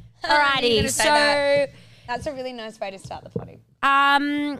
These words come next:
Speaker 1: Thank you, Steph.
Speaker 2: That's okay. So last week we were meant to have a guest on, but I got stuck in Byron because
Speaker 1: Yep.
Speaker 2: of the lightning.
Speaker 1: Yeah, the lightning was hectic.
Speaker 2: It was hectic. So we're here for another solo episode this week, and we thought we'd just, like,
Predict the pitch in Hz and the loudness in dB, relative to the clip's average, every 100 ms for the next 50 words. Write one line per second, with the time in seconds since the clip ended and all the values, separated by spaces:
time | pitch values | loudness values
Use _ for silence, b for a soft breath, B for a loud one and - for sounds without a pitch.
0 | - 233 - 202 - - - - 320 - | -12 -16 -12 -12 -10 -10 -8 -2 -2 0
1 | 359 311 277 170 - - - - 285 285 | -2 0 -2 -4 -10 -10 -8 -2 2 2
2 | 285 277 277 277 277 277 - - - 247 | 4 2 0 -2 -4 -6 -8 -10 -2 0
3 | 294 - 320 320 - 247 254 240 240 233 | 0 0 -2 -2 -2 -4 -2 -2 -4 -4
4 | - 226 220 196 196 - 208 196 196 196 | -4 -4 -2 -4 -4 -4 -4 -4 -4 -4
5 | - - 196 220 196 175 160 - - 440 | -6 -6 -6 -6 -8 -8 -8 -6 -4 -4
6 | 539 b b b b b b - - 214 | -6 b b b b b b -18 -8 -4
7 | 226 214 226 214 - 190 269 415 571 _ | -4 -4 -6 -8 -8 -10 -8 -8 -10 _
8 | 208 190 175 175 185 - 214 220 196 - | -14 -14 -12 -14 -14 -12 -12 -12 -12 -8
9 | 294 330 - 277 269 269 247 214 240 240 | -8 -6 -2 -2 -2 -4 -4 -2 -4 -4
10 | 330 - 277 240 240 247 247 - 262 240 | -6 -2 -2 0 -2 -2 -4 -4 -4 -4
11 | 233 - 202 208 196 185 - 202 196 190 | -4 -2 0 0 -2 -4 -6 -4 -4 -6
12 | 190 190 - 190 175 254 - 202 208 202 | -6 -8 -6 -4 -4 -2 -2 -4 -4 -10
13 | - 214 202 269 262 339 - 254 233 214 | -8 -8 -6 -8 -8 -8 -4 -2 0 -2
14 | - | -8